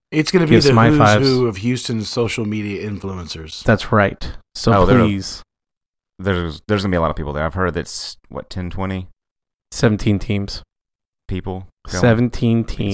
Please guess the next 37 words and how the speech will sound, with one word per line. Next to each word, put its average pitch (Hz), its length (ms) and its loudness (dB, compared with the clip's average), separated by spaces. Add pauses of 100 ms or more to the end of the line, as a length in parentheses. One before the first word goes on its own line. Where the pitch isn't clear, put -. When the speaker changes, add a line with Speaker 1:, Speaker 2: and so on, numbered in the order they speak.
Speaker 2:
teams. 107 100 -10
Speaker 3:
teams 123 240 -4
or 80 80 -4
people 80 300 -6
showing 69 260 -10
up? - 160 -14
Speaker 2:
Seventeen 117 540 2
teams. 101 420 0
Seventeen 123 580 2
different 117 460 4
types - 400 0
of - 180 -6
crawfish. 117 760 0 (340)
I - 60 -10
Speaker 3:
Okay. 107 120 2
Speaker 2:
just 202 220 0
wonder, 139 240 4
like, 107 180 2
is 113 140 2
a 120 60 4
guy 131 340 2
in 165 100 0
Australia, 113 800 2 (480)
is 123 100 2
he 165 100 6
like, 151 160 2
"What 170 140 2
the - 80 2
fuck - 460 -4
are - 20 0
you 120 140 4
guys 110 260 2
doing 113 420 -2
out - 280 -6
there? - 260 -6
Like, 139 200 -2
what, 156 340 0